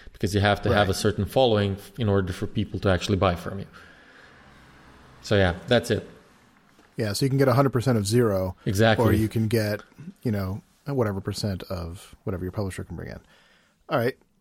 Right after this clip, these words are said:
Speaker 2: So my, uh, second link is actually not a specific thing. It's a link to a channel on YouTube. There's a guy whose YouTube name is Legal Eagle, and he's a lawyer. What he does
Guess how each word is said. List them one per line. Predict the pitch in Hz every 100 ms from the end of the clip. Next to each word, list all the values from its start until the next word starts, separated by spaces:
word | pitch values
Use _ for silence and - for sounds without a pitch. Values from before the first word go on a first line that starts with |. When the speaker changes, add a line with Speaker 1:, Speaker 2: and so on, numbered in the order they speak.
| _
Speaker 2:
So | - 135 120 120 117
my, | 120 123 120 117
uh, | 113 107
second | 123 165 147 131
link | 104 110 107 - -
is | 117 104
actually | - 131 - 123 113
not | 113 123 117
a | 117
specific | - 135 147 131 117 - _ _ _ -
thing. | - 123 113
It's | 107 107 - 113
a | 110
link | 110 113 - _ _
to | - 156 143
a | 107
channel | - - 135 123 110
on | 104 98
YouTube. | 95 117 - - - - - - _ -
There's | 113 104
a | 101
guy | 117 113 110 139 -
whose | - 113 104 104 98 - _
YouTube | 127 117 127 113
name | 113 107 107
is | 98 98 -
Legal | 101 123 123 107 -
Eagle, | 139 123 82 - - - _ _ _
and | 113 107 104 104
he's | 120 110
a |
lawyer. | 110 127 170 85 - - _ _ _ _ -
What | 113 117
he | 110 110
does | - 127 107 95